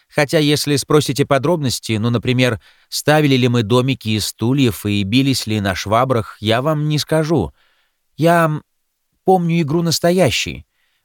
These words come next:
Помню, как пахли ландыши в одном из моих замков. Помню, как делала поздний аборт. И помню, как целовался мой первый парень. Я придумала его лет в семь, воображая, что нам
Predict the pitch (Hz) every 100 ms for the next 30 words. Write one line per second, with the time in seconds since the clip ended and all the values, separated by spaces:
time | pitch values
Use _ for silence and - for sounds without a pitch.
0 | _ 170 147 143 123 131 - 156 151 127
1 | 123 120 147 143 131 - 123 127 120 123
2 | 117 120 123 113 104 113 110 104 104 -
3 | _ _ _ _ - 147 139 131 131 107
4 | 131 135 123 107 139 123 117 107 98 87
5 | 113 123 _ _ _ _ _ - 120 120
6 | 143 147 151 135 131 - 131 123 139 160
7 | - 127 131 139 135 139 135 120 117 127
8 | 120 _ _ _ _ _ _ _ 120 131
9 | 127 139 135 151 131 127 127 131 127 113
10 | - - 165 110 87 _ _ _ - 110
11 | 123 120 120 104 151 143 113 95 - 110
12 | 117 117 104